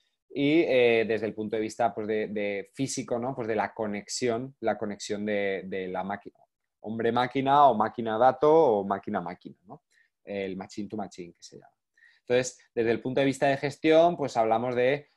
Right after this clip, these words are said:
todo el tema de mantenimiento predictivo de las máquinas, que no sea necesario, como se ve mucho en muchas empresas, y es normal, a-, esto llega, esto es, no es que sea muy reciente, ¿no? Pero, pero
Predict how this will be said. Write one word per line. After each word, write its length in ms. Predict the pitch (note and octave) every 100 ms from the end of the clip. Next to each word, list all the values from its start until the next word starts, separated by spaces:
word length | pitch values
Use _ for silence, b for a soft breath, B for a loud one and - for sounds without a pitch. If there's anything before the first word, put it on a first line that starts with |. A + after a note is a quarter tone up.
| -
todo 160 | B2+
el 80 | C3
tema 180 | C3 C3+
de 80 | C#3+
mantenimiento 560 | B2 A2+ A2 A2+ A#2
predictivo 440 | C3 B2 A#2+ A#2+ C3
de 60 |
las 160 | C3 A2
máquinas, 440 | A#2 A#2+ A2+ G2+
que 100 | -
no 80 | A2
sea 180 | A#2 B2
necesario, 640 | B2+ B2+ A#2+ C3 C3 G#2 - _
como 260 | - G2+ F#2+
se 140 | F2+
ve 140 | G2+
mucho 460 | G#2+ B2 B2+ G#2+ F2+
en 180 | F#2 F2
muchas 240 | F#2 G#2 G2+
empresas, 600 | F#2 A2+ C3+ D3 F3 - b _
y 100 | G#2
es 100 | G2
normal, 460 | G#2 G2 A#2+ F3 E3
a-, 200 | G#2 G2
esto 200 | - G#2
llega, 240 | G#2 F#2+ G2
esto 260 | - -
es, 280 | G#2+ - - _ _ _
no 100 | A2
es 80 | G#2+
que 100 | -
sea 180 | A2 A2
muy 140 | A2+
reciente, 440 | G#2 A2+ C#3 C#3+ B2+
¿no? 120 | C#3+
Pero, 220 | B2 G#2+
pero 340 | - G2 F#2